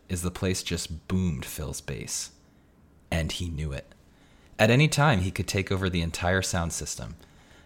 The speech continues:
Never saw any place that could do that as much as the Greek." So Phil, Phil knew how to bring the house down. And they would bring it down on July thirteenth, starting with Bertha.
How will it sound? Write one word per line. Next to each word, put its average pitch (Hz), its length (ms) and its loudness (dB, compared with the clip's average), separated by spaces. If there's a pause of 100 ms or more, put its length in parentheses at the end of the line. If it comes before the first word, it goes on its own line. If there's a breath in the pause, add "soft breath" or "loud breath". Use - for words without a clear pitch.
Never 101 260 4
saw 104 240 4
any 104 180 2
place 95 260 0
that 87 160 -6
could 80 140 -6
do 90 180 0
that 85 340 0
as 85 180 -4
much 80 280 -6
as 87 100 -6
the 87 100 -4
Greek." - 400 -10 (760 soft breath)
So - 220 -6
Phil, 87 460 -2 (800 soft breath)
Phil 104 260 4
knew 101 140 4
how 95 140 4
to 87 60 2
bring 87 200 2
the 85 80 0
house 87 240 -2
down. 85 300 -2 (1300 soft breath)
And 107 160 8
they 120 60 10
would 131 180 6
bring 127 220 6
it 139 120 4
down 123 460 4 (840 soft breath)
on 87 200 -2
July 85 260 0
thirteenth, 104 540 -4
starting 95 400 0
with 98 280 -2
Bertha. 85 520 0